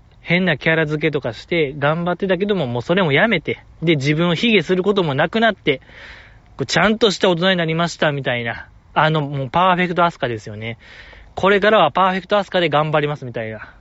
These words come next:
完全体になりましたみたいなね。羽化しましたみたいな。素晴らしかったですけども。よかった。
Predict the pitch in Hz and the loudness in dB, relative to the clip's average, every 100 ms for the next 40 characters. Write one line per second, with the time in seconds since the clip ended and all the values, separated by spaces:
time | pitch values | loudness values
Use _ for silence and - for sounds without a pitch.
0 | _ - 156 143 147 131 139 135 120 120 | _ -4 -2 -2 -2 0 0 0 -2 -4
1 | 117 - 117 117 110 107 127 156 160 175 | -8 -8 -8 -6 -6 -6 -4 -4 -2 -2
2 | 156 139 151 147 143 160 151 151 160 147 | -2 -2 -4 -4 -2 -2 0 2 0 2
3 | 131 - - - - - - - - - | -2 -4 -14 -20 -20 -20 -20 -20 -10 -2
4 | 147 139 131 - 120 123 110 - 139 127 | 2 2 0 -6 -8 -8 -12 -4 -2 -2
5 | 120 123 - - - - - - - - | -4 -8 -16 -20 -20 -20 -20 -20 -20 -20
6 | - - - - - - - 147 139 - | -20 -20 -20 -20 -20 -20 -12 -4 -2 -2
7 | - - | -8 -12